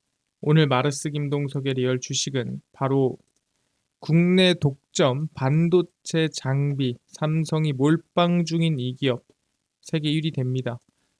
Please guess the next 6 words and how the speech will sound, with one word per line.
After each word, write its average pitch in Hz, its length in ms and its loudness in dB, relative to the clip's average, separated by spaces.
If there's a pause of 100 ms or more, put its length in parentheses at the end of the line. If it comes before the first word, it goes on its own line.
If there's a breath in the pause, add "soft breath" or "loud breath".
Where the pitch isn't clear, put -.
(120)
국내 180 300 2
독점하고 190 720 2
있는 180 300 0
반도체 156 580 -2
장비 143 460 -2
기업이고요. 139 800 -2